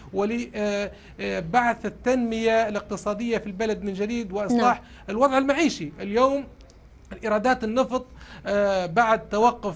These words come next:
Speaker 1: دام أكثر من ستة أو سبعة أشهر، آه، زاد فاقم من، آه، تردي الوضع المعيشي، آه، وإن كانت الأسباب قد يراها البعض منطقية، وهي منع وصول الإيرادات إلى جماعات متطرفة وغيرها.
Speaker 2: نعم.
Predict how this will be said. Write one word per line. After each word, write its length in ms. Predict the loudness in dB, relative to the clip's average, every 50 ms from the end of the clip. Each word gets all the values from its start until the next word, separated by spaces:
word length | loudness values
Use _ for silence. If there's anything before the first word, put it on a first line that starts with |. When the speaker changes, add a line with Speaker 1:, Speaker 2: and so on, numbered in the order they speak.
| -8 -6 2
Speaker 1:
دام 360 | 6 6 6 6 4 2 -2 -4
أكثر 300 | -4 -4 -4 -2 -6 -6
من 160 | -6 -6 -8
ستة 380 | -6 -6 -6 -6 -6 -8 -8 -8
أو 60 | -8 -4
سبعة 340 | -4 -2 0 0 -2 -2 0
أشهر، 480 | -2 -2 -2 0 0 0 0 0 -2 -6 -10 -16 -20 -20 -20 -14 -8 -4
آه، 140 | -4 -4 -4 -4 -6 -8 -6
زاد 420 | 2 4 6 6 6 4 2 -2
فاقم 420 | 2 6 6 6 6 6 2 0
من، 320 | 2 2 0 0 -2 -4 -4
آه، 260 | -4 -2 -2 -2 -2
تردي 360 | -2 0 0 0 0 0 -2
الوضع 260 | 0 0 0 2 2
المعيشي، 560 | 0 0 0 0 0 -2 -2 -4 -6 -10 -12 -12 -16 -20 -20 -20 -20 -16 -8 -4
آه، 420 | -2 0 0 0 2 2 2 2
وإن 320 | 2 2 2 2 0 0
كانت 360 | 2 2 4 4 4 2 0 0
الأسباب 540 | -2 -4 -4 -4 0 4 4 6 6 4 2 0 -2
قد 140 | 0 2 2
يراها 280 | 2 4 4 4 2
البعض 380 | 0 0 0 2 2 2 2 2
منطقية، 600 | 0 -2 -2 -2 -6 -4 -2 0 2 2 2 2
وهي 460 | 2 0 0 0 0 0 -2 -2 -4 -8 -14 -20 -12 -8
منع 340 | -2 0 0 2 2 2 0
وصول 460 | 0 -2 -2 -4 -2 0 2 2 2
الإيرادات 540 | 2 -2 -2 0 0 2 2 2 2 0 -2
إلى 220 | -4 -4 -4 -2
جماعات 420 | -2 -4 -4 -4 -2 -2 -2 -2 -4
متطرفة 480 | -8 -8 -4 -2 -2 -2 0 -2 -2
وغيرها. 360 | -2 0 2 2 2 2 4 4
Speaker 2:
نعم. 180 | 4 2 2